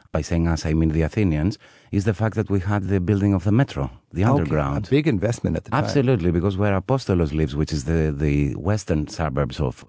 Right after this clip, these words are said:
Speaker 1: Athens, the only way to access them if you didn't have a car was to get a public transport bus, which meant at best an hour and a half due to the traffic. Now you can be there in ten minutes.
Speaker 2: Ten minutes as opposed to an hour and a half, and it would have been worse today if you didn't invest in the underground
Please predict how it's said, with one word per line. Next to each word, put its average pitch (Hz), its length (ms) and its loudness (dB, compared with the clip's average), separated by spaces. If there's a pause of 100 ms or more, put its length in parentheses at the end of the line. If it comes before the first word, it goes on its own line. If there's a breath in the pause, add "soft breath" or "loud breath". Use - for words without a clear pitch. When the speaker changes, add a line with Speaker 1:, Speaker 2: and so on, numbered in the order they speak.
Speaker 1:
Athens, 87 420 0 (380 soft breath)
the 98 180 2
only 156 200 4
way 101 200 2
to 80 140 -2
access 82 260 -2
them 92 160 2
if 92 140 -2
you 92 40 -2
didn't 98 280 0
have 85 180 -2
a 78 80 -2
car 85 240 -2
was 101 200 0
to 98 100 -4
get 104 180 0
a 113 60 -2
public 101 380 -2
transport 98 440 -2
bus, 120 400 -4
which 80 240 -2
meant 101 220 2
at 82 160 -4
best 131 240 0
an 104 120 2
hour 120 160 2
and 107 120 0
a 92 100 -2
half 80 320 -4 (400 soft breath)
due 85 280 2
to 104 100 -2
the 120 100 -2
traffic. - 560 -2 (340 soft breath)
Now 110 200 2
you 160 140 0
can 123 160 2
be 123 100 4
there 117 160 2
in 110 100 0
ten 110 220 2
minutes. 73 420 -2 (220)
Speaker 2:
Ten 175 480 0
minutes 160 640 0
as 127 160 0
opposed 127 320 0
to 117 100 2
an 107 80 4
hour 131 260 0
and 139 80 2
a 120 40 4
half, 131 220 2
and 113 80 2
it 110 40 0
would 131 120 4
have 117 80 2
been 113 180 2
worse 143 340 2
today 90 300 -2
if 82 140 -2
you 104 60 4
didn't 107 200 2
invest 98 400 0
in 107 140 4
the 90 120 2
underground 92 540 0